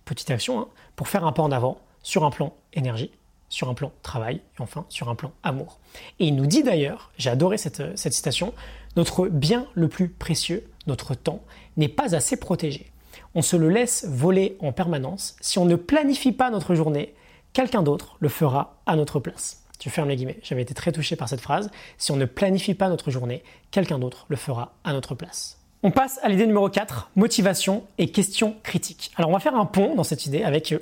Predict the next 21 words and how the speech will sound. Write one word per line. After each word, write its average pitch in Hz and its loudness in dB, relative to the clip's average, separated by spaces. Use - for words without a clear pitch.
un 170 2
tout 339 4
nouveau 240 6
livre, 196 4
Tiny 214 6
Habits 180 2
de 143 4
B 139 4
G 143 0
Fogg, 202 0
on 160 2
en 123 0
parlera 131 0
très - 0
bientôt 156 0
sur, 139 -6
sur 151 -8
la 120 -6
chaîne. 285 0
Nir 277 6
Eyal 208 2